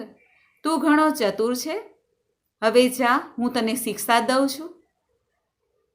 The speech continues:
સંતોનું મજાક ઉડાડવાનો દુસ્સાહસ હવે કોઈ કરશે નહીં. તું દૈત્યનું સ્વરૂપ ધારણ કર અને વિમાનમાંથી નીચે પડ.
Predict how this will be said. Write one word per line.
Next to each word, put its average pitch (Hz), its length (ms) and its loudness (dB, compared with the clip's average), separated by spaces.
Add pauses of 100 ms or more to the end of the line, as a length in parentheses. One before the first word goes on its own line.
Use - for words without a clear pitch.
(140)
સંતોનું 311 760 4
મજાક 262 480 0
ઉડાડવાનો 226 800 -2
દુસ્સાહસ 247 1000 -4
હવે 202 220 -2
કોઈ 202 200 0
કરશે 196 420 -4
નહીં. 208 500 -10 (1080)
તું 220 180 -4
દૈત્યનું 196 520 -2
સ્વરૂપ 190 280 -4
ધારણ 202 400 -4
કર 214 280 -2 (100)
અને 185 180 -8
વિમાનમાંથી 175 720 -8
નીચે 185 320 -6
પડ. 208 240 -6